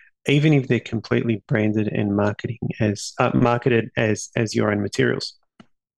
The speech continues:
Um, you need to know exactly where you stand in terms of, uh, those kinds of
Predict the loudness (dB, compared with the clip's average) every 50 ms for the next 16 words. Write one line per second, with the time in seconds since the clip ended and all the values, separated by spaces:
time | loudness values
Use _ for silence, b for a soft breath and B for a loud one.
0 | _ _ _ B B B B B B B B B -2 0 2 2 2 0 0 -4
1 | _ _ 0 2 2 4 2 2 0 -2 -2 0 0 0 0 0 0 -2 -2 -2
2 | -2 -2 0 0 -2 -2 -2 -2 -2 -2 -4 -4 -2 -2 0 0 0 -2 -4 -4
3 | -4 -2 -2 -2 0 0 -2 -2 -2 -4 -4 -4 -4 -4 -2 -2 -2 -2 -2 -4
4 | -4 -2 -2 -2 -2 -2 -4 -4 -4 -4